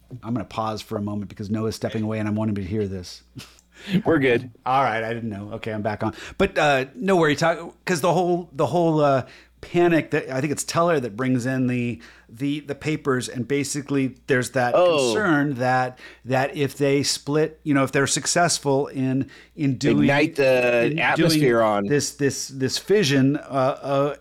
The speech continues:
Speaker 1: i-, it's gonna char-, start a chain reaction that
Speaker 2: That
Speaker 1: won't
Speaker 2: doesn't
Speaker 1: stop,
Speaker 2: stop.
Speaker 1: that don't stop, and those neutrons are gonna, you know, explode out and split other atoms, and it'll keep going. Yeah, and it'll end up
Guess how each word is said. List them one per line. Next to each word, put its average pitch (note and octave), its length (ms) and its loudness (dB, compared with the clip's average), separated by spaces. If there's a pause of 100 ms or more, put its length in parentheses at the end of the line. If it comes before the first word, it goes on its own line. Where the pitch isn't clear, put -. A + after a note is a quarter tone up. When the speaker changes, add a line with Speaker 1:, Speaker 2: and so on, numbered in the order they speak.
Speaker 1:
i-, C3+ 300 -6
it's C3 180 -4
gonna C3+ 220 0
char-, C#3+ 360 0
start C#3+ 220 -2
a B2+ 60 -6
chain D3+ 280 0
reaction C#3 600 0 (300)
that C3+ 260 2
Speaker 2:
That C3 160 0
Speaker 1:
won't D3 120 4
Speaker 2:
doesn't G#2 260 0
Speaker 1:
stop, F#2 140 2
Speaker 2:
stop. G#2 320 2 (200)
Speaker 1:
that B2+ 160 -4
don't D3+ 200 4
stop, F3 420 0
and A2 80 -2
those A2+ 160 -4
neutrons C3 600 0
are B2+ 60 -6
gonna, C3 360 -2
you D3 120 -4
know, B2 200 -2
explode C3+ 440 -4
out C3+ 240 0
and G#2+ 100 -10
split A#2 260 -10
other D3 200 0
atoms, C#3+ 340 0
and A2+ 80 -6
it'll A#2 200 -6
keep B2+ 240 -8
going. C#3 300 2
Yeah, D3+ 200 2
and A2+ 100 0
it'll A2+ 180 -4
end A#2 260 -2
up A#2+ 160 -2